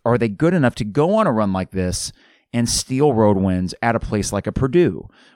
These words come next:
or steal a road win at a place like, oh God,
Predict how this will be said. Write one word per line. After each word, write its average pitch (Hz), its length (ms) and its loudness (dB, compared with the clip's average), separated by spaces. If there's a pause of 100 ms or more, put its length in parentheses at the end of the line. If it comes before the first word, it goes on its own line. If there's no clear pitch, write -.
or 123 140 2
steal 139 320 0
a 135 40 4
road 127 220 4
win 117 300 4
at 110 240 0
a - 40 0
place 110 540 -4
like, 95 760 -6 (880)
oh 110 160 -8
God, 101 580 -10